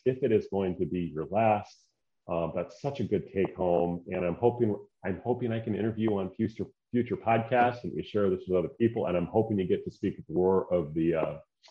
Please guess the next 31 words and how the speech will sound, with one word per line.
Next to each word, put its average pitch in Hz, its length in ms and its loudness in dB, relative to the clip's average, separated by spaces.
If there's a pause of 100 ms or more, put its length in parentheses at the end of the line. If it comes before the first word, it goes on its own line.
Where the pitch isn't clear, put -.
(120)
Pacific 113 400 0
Museum 117 460 6
in 85 120 0
Fredericksburg 127 680 2
sometime. 139 580 0 (480)
Um, 101 280 4
thank 131 220 6
you 117 80 4
so 135 260 4
much 131 260 6
for 131 80 0
Professor 117 460 -2
Schultz. - 560 -2 (120)
Infinite 123 360 4
gratitude 104 520 4
to 98 80 2
you. 151 520 6 (280)
And 104 160 0
for 117 100 4
all 113 120 8
my 113 120 4
listeners, 156 540 -2
stay 104 200 2
tuned, 127 420 0
give 104 100 2
us 98 100 -4
a - 60 -20
positive 101 360 2
review 90 500 0
and 85 240 -2
on 85 320 -4